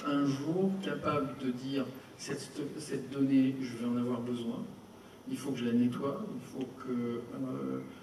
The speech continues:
je la structure de telle manière à pouvoir l'exploiter. Tout ce qui est modèle numérique, euh, regardez dans vos fichiers Excel, la V un, V deux, V N, V X, V def, euh, V, et cetera. Simplement, on vous dit,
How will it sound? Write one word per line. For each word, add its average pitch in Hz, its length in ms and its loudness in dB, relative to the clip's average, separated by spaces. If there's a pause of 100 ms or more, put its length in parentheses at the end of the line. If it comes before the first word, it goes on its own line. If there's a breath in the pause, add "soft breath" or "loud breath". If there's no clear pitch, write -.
(280 loud breath)
je 123 100 -4
la 123 140 2
structure 165 580 -2
de 143 120 0
telle - 180 -2
manière 135 320 4
à - 20 2
pouvoir 131 420 2
l'exploiter. 127 520 -2 (180)
Tout 131 220 -4
ce - 200 -8
qui 120 280 0
est 120 40 4
modèle 127 380 4
numérique, 127 600 6
euh, 131 100 -4 (100)
regardez 151 380 2
dans 131 120 6
vos 123 180 4 (200)
fichiers 131 420 -2
Excel, 131 340 0 (760 loud breath)
la 131 100 2
V 127 300 4
un, 139 200 8
V 127 280 2
deux, 131 160 6
V 131 300 10
N, 135 240 8 (300)
V 135 140 6 (220)
X, - 300 -6 (200)
V 135 200 4
def, 135 500 6
euh, 131 140 4 (180)
V, 131 160 6
et 127 180 0
cetera. 131 380 -4
Simplement, 147 420 2
on 131 40 4
vous 123 160 0
dit, 131 120 0